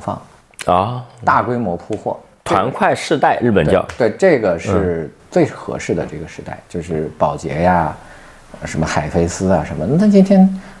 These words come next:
Speaker 1: 我们也刚刚接了一个客户叫飞诗蔻，呃，就是他是做那个洗发水啊、头皮养护的一些这些东西的。就你不会再去跟他去讲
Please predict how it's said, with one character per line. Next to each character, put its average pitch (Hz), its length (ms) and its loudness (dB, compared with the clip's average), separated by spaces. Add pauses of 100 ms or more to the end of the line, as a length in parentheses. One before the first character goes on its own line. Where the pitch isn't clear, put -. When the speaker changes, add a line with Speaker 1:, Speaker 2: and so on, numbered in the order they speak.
(120)
Speaker 1:
我 90 140 2
们 113 100 4
也 117 60 4
刚 117 160 2
刚 120 140 4
接 123 160 4
了 107 120 4
一 78 60 0
个 87 100 0
客 92 200 -6
户 92 120 -4
叫 90 220 2
飞 127 160 -2
诗 123 140 -6
蔻， - 240 -6 (500)
呃， - 60 -12
就 95 120 -6
是 85 200 -6
他 110 180 -2
是 110 100 -2
做 98 220 2
那 92 200 0
个 71 380 -4 (180)
洗 - 200 -4
发 117 160 4
水 - 220 -4
啊、 80 180 -4
头 90 160 -2
皮 107 100 -2
养 78 140 0
护 107 180 -4
的 110 120 -2
一 - 40 -8
些 80 120 -8
这 78 100 -6
些 82 100 -6
东 73 160 -8
西 - 140 -14
的。 - 100 -12 (220)
就 160 140 4
你 170 280 0
不 151 280 -4
会 151 180 4
再 117 160 2
去 90 160 -6
跟 90 160 -2
他 87 240 -4
去 87 160 -6
讲 - 240 -6